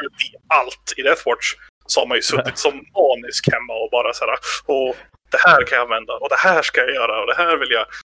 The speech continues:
Speaker 1: Man liksom bara samlar ihop allting och bara, "Nu ska ni bli Deathwatch." Och bara <laughs> bunta ihop allting. Och i och med det så vill man ju så här: "Okej, nu måste jag,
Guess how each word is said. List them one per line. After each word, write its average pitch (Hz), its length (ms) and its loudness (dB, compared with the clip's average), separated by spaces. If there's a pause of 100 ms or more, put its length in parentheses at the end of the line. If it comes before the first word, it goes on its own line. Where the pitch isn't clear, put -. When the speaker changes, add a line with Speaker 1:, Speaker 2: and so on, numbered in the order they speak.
(160)
Speaker 1:
Man 127 100 0
liksom 127 180 -6
bara 123 140 4
samlar 139 460 2
ihop - 240 -6
allting 139 560 0
och 110 100 -12
bara, 113 280 -8 (240)
"Nu 139 480 -10
ska - 220 -2
ni - 200 -6
bli 117 120 0
Deathwatch." 156 460 0 (680)
Och - 80 -12
bara 113 180 2 (280)
<laughs> - 280 -6
bunta 143 380 0
ihop 139 260 -4
allting. 113 460 -4 (640)
Och 127 200 6 (240)
i 175 180 2
och 180 60 2
med 143 240 4
det 170 260 6
så 135 140 0
vill 127 160 -2
man 123 160 2
ju 113 260 4
så - 120 -2
här: 120 140 2
"Okej, 139 400 2
nu 131 80 -10
måste 160 320 -4
jag, 151 200 -2